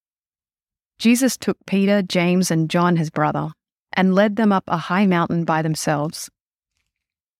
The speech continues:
And he was transfigured before them. His face shone like the sun, and his clothes became white as light.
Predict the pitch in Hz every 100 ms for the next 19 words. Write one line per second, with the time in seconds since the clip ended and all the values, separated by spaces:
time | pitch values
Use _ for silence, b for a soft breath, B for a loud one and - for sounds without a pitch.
0 | - 202 190 - 202 202 - 214 196 175
1 | 160 165 160 156 156 151 175 - 190 185
2 | - 190 190 175 - 160 - 170 175 170
3 | 156 - 190 208 196 185 - 165 160 170
4 | 185 - 170 160 151 147 -